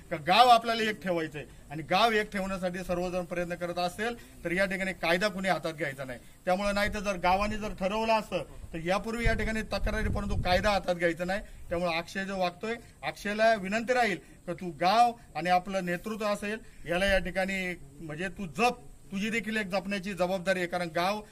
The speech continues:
या ठिकाणी गावाने आतापर्यंत, कारण गावच troll होत असेल तर हे काय गाव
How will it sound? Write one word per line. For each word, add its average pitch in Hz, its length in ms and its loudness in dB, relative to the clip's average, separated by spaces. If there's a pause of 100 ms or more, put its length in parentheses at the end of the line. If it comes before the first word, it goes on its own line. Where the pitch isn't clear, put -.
(180)
या 170 100 2
ठिकाणी 196 300 -2
गावाने 185 360 4
आतापर्यंत, 196 440 -2
कारण 190 340 -6
गावच 190 380 4
troll 226 220 -4
होत 190 180 -4
असेल 175 600 -4
तर 170 60 -2
हे 170 120 0
काय 190 200 0
गाव 175 280 0